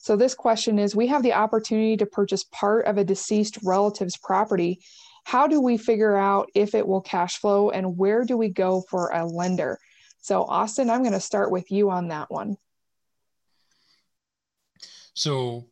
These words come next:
Speaker 2: again, I'll, you know, go into extension to find out some of those example cash flows or helping you work out through a cash flow, especially for i-, if you don't have any farm equipment, you're looking at whether it be cash renting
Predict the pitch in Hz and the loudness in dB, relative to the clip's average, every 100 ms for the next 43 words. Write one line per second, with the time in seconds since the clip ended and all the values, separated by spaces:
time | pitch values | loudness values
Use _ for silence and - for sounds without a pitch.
0 | _ 165 135 147 147 131 120 123 147 _ | _ -12 -4 -2 0 -2 -4 -8 -12 _
1 | _ _ - 147 117 113 120 139 147 - | _ _ -10 -8 -8 -10 -6 -2 -2 -2
2 | 117 113 - 135 131 - 123 117 104 - | -4 -4 -2 -2 -2 -4 -4 -8 -14 -14
3 | 120 - 127 120 120 117 127 120 113 117 | -10 -6 -4 -2 -2 -2 -4 -6 -6 -4
4 | 123 120 120 110 117 117 - 120 123 110 | -4 -4 -6 -8 -8 -8 -10 -10 -8 -6
5 | 127 - 117 110 117 117 120 117 127 117 | -8 -8 -10 -8 -8 -6 -8 -8 -8 -8
6 | - 117 - 127 120 113 - 135 123 135 | -6 -6 -6 -8 -8 -6 -6 -4 -4 -4
7 | 123 110 127 120 113 110 - - - - | -4 -6 -8 -6 -8 -10 -20 -20 -20 -20
8 | - _ 151 143 147 139 117 - _ 175 | -20 _ -6 -6 -4 -6 -6 -12 _ -8
9 | 147 139 127 135 135 131 131 117 139 131 | -4 -2 -2 -2 -2 -2 -4 -4 -4 -4
10 | 120 147 135 131 127 113 120 120 117 123 | -4 -6 -4 -6 -6 -8 -8 -8 -6 -6
11 | 113 120 120 117 113 117 110 - 120 120 | -6 -6 -6 -8 -8 -8 -6 -4 -4 -4
12 | 127 123 123 127 | -6 -6 -4 -6